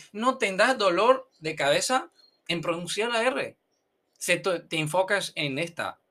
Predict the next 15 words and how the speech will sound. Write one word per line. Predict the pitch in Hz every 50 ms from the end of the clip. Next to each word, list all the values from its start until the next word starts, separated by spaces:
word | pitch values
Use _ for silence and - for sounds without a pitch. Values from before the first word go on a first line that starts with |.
| _ _
ja, | - -
ja, | 107 101 104 107 107 104
ja, | 98 104 101
ja, | 104 104 101 95 _ _ _ _ _ - _
es | 117 127
de | 180 190
los | 208 214 202 -
franceses. | - 143 123 107 - 185 202 196 - 117 101 87 - _ _ _ _
"Je | 107 120 131
sais | - - 117 110
très | - - 214 226 240 120
bien. | 101 95 98 98 98 95 87 82 82 80 _ _ _ _ _ _ _ _ _ _ _ _ _ _ _ _
Comme | _ - 107 92 82 82 78 73
ça | - - 107 107
va, | 120 190 226 196 - -